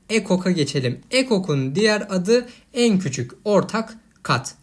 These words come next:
Yani açılımı en küçük ortak kat. Siz bunu diğer adıyla, yani okek ile biliyor olabilirsiniz. Bu da en, e, pardon, ortak katların en küçüğü olarak açılımı var. Şimdi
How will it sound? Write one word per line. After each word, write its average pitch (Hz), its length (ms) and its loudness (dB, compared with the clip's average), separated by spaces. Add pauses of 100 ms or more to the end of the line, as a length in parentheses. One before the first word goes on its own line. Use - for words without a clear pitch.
(400)
Yani 117 220 -2
açılımı 156 640 2
en 127 140 0
küçük - 260 -8
ortak 127 340 -4
kat. 240 200 -4 (140)
Siz 170 340 -2
bunu 160 280 2
diğer 170 260 6
adıyla, 123 400 0
yani 127 340 -2
okek 185 500 2
ile 120 220 -2
biliyor 156 300 2
olabilirsiniz. 214 800 0 (300)
Bu 233 140 4
da 254 200 -2 (320)
en, 233 460 2
e, 160 220 2 (200)
pardon, 139 340 0 (100)
ortak 156 540 2
katların 226 640 -4
en 240 240 2
küçüğü - 340 -2
olarak 165 540 0 (320)
açılımı 190 600 0 (300)
var. 147 340 0
Şimdi - 560 0